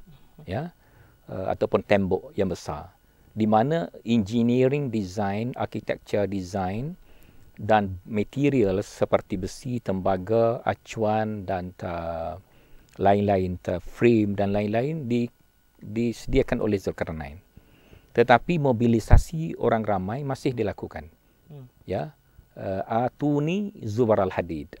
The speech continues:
Speaker 1: antara lain, ya. "Tolong kamu, eh, berikan pada saya kepingan-kepingan besi."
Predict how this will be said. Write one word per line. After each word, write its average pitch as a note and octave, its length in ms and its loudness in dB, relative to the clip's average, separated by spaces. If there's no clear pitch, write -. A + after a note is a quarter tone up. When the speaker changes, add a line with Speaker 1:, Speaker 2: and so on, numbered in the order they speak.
Speaker 1:
antara F#2 320 -2
lain, D#2 240 -6
ya. C3+ 240 -12
"Tolong D3 640 4
kamu, B2 560 -2
eh, G2+ 320 -2
berikan G#2+ 400 -2
pada G2+ 160 -2
saya G#2+ 400 -4
kepingan-kepingan G2 880 -6
besi." E2 480 -8